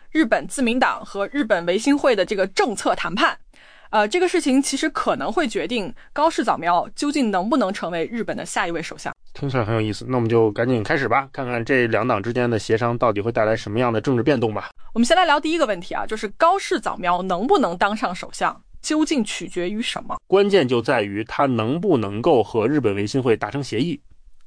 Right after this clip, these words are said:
Speaker 1: 哦。
Speaker 2: 这个政策谈判。因为如果他们能够在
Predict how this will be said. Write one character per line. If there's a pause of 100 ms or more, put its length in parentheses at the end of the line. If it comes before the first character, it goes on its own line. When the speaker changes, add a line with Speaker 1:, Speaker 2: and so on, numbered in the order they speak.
(100)
Speaker 1:
哦。
Speaker 2:
这
个
政
策
谈
判。 (680)
因
为
如
果
他
们
能
够
在